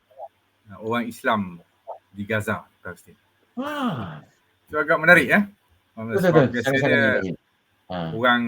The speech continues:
Speaker 1: ah, yang
Speaker 2: Kita
Speaker 1: orang
Speaker 2: kalau kita
Speaker 1: Malaysia.
Speaker 2: biasa orang Melayu ni, kita ingat orang Melayu je yang, apa,
Speaker 1: Ha.
Speaker 2: ambil berat.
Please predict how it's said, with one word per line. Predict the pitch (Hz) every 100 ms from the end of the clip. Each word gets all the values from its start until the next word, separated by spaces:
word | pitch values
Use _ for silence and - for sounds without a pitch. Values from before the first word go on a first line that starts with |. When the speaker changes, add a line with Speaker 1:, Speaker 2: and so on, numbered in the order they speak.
| 110
Speaker 1:
ah, | 107 101 95 90 90 - -
yang | 110 107
Speaker 2:
Kita | 104
Speaker 1:
orang | 117
Speaker 2:
kalau | 135 120
kita | 110
Speaker 1:
Malaysia. | 120 147 131
Speaker 2:
biasa | 120
orang | 139 139
Melayu | 143 143
ni, | 156
kita | 156 147
ingat | 147 156
orang | 143 147
Melayu | 180 156 143
je | 190 175
yang, | 170 165 165 160 160 160 160 160 _ _ _ _ _ _ _
apa, | 131 - 160
Speaker 1:
Ha. | 147 143 139 135 120
Speaker 2:
ambil | 143
berat. | 139 143 113